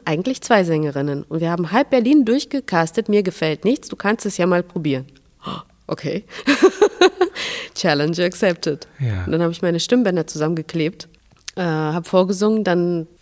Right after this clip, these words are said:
Speaker 1: vier Wochen später standen wir im Konzerthaus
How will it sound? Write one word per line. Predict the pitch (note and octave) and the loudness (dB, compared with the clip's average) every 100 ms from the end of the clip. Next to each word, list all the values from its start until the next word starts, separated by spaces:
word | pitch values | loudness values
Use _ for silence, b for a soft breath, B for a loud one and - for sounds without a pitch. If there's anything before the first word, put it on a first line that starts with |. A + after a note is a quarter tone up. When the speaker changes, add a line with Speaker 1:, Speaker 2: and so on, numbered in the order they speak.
| - | -4
Speaker 1:
vier | G3+ | 0
Wochen | G3 G3 G3 | 0 0 -2
später | - G3 F#3+ G#3+ G3+ | -2 -2 0 0 0
standen | G3 - F3+ F3+ E3+ | -2 -2 -4 -4 -2
wir | E3 D#3+ D#3+ b b b b _ | -2 -2 -6 b b b b _
im | F3 E3+ D#3+ D#3 D#3 D#3 D#3 D#3+ | -4 -2 0 -2 -4 -6 -8 -12
Konzerthaus | - E3 E3 D#3+ E3 - | -10 -6 -6 -4 -6 -8